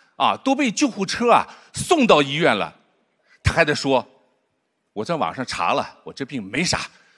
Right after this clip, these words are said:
吃点药就好了。”我就在想，你那么信网络，你咋不叫救护车直接送网吧，咱来个包宿治疗？ <laughs>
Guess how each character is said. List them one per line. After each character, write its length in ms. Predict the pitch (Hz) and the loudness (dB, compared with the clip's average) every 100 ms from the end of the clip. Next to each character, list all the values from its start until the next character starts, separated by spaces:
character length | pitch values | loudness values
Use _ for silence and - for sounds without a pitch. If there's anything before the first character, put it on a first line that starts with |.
| _ | _
吃 160 | - 190 | -8 -4
点 200 | 151 180 | -2 0
药 120 | 170 | 0
就 80 | 135 | -2
好 220 | 113 104 | -2 2
了。” 100 | 160 - - - - - - - - - - - - - - - | 0 0 -16 -16 -12 -10 -10 -8 -10 -10 -10 -12 -12 -14 -16 -10
我 120 | 175 131 | -6 0
就 160 | 214 | 0
在 160 | 220 170 | 2 0
想， 320 | - - 110 - - _ _ _ _ _ | -2 -2 -4 -8 -20 _ _ _ _ _
你 200 | 196 190 | -4 -2
那 260 | 208 277 247 | 2 2 2
么 120 | 170 | 0
信 320 | - 208 151 | 0 -2 2
网 200 | 110 85 | 0 -2
络， 200 | 110 147 | -2 -2
你 160 | 147 226 | -2 -4
咋 220 | - - | -4 -6
不 100 | 160 | -2
叫 240 | 240 151 | 2 2
救 160 | 147 208 | 2 -2
护 160 | 175 | -2
车 160 | - 202 | -2 -2
直 280 | - 160 233 | 0 -4 0
接 160 | 302 | 2
送 200 | 277 277 | 2 0
网 220 | 131 113 113 | -4 -4 2
吧， 260 | 185 170 - - | 4 4 0 -2
咱 160 | - 214 | 0 0
来 120 | 165 | 0
个 100 | 240 | 2
包 200 | 226 370 392 415 | 4 4 4 4
宿 340 | - 147 120 | 2 0 -2
治 220 | - 151 | -4 -4
疗？ 320 | 101 82 90 | -2 -4 -4
<laughs> 60 | - | -8